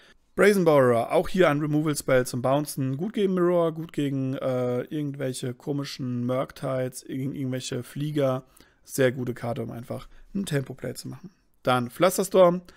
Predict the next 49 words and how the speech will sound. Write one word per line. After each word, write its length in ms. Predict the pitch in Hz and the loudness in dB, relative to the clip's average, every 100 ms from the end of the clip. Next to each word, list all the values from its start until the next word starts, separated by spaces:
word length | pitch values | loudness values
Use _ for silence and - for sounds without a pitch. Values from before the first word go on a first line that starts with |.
| _ _ | _ _
gegen 320 | 165 147 147 | 2 4 2
Kombos. 580 | 170 196 196 180 175 - | 6 8 8 6 4 -4
Also 220 | 143 143 | -8 -4
bei 100 | 147 | 0
uns 220 | 143 - | 0 0
läuft 180 | 156 - | -4 -4
immer 140 | 156 | -6
noch 100 | 151 | -6
viel 200 | - 151 | -6 -8
Combo 280 | - 143 131 | -4 -4 -2
rum, 300 | 135 180 165 | 0 0 -2
kann 160 | 156 147 | -4 -6
man 80 | 147 | -4
immer 120 | 147 | -6
noch 60 | |
einen 80 | 139 | -6
guten, 320 | 147 139 - | -8 -10 -10
einen 300 | 160 127 127 - _ _ | -8 -6 -8 -14 _ _
guten 200 | 156 139 | -8 -6
Counter-War 560 | 160 160 151 135 135 | -2 0 0 2 2
mit-, 200 | 135 143 | 0 -4
mitmachen 560 | 135 151 131 135 131 131 _ _ _ - | -8 -6 -8 -6 -10 -12 _ _ _ -2
und, 400 | 127 123 120 139 | 0 0 -2 -4
äh, 200 | 120 120 | -4 -4
mit 180 | 120 | -6
Storm 300 | - 135 120 | -6 -4 -4
ist 160 | 123 - | -6 -8
der 100 | 120 | -10
da 100 | 113 | -10
auch 160 | - - | -12 -12
ziemlich 440 | - 117 135 - _ _ _ _ - | -10 -10 -10 -18 _ _ _ _ 2
gut 120 | 190 | 2
aufgestellt. 440 | 247 - 143 147 - _ | 2 -2 -8 -8 -16 _
Made 180 | 208 233 | 2 2
of 60 | 220 | 2
Summer, 240 | 185 175 | 2 2
eine 100 | 156 | -2
Karte, 260 | 160 160 156 | 0 0 0
die 120 | 151 | -4
mich 180 | 147 - | -6 -2
seit 300 | 139 139 _ | -2 -2 _
Ewigkeiten 460 | 190 233 - 170 160 | 0 0 2 0 0
begleitet, 440 | 147 147 151 170 | -2 -4 -4 -6
also 140 | 139 143 | -12 -6
seit 180 | 131 - | -6 -6
zweitausendneunzehn, 800 | - 127 135 131 156 214 175 | -10 -8 -6 -4 -4 -4 -6
genau 100 | 151 | -6
zu 140 | 143 151 | -6 -8
sein, 260 | 143 135 | -6 -6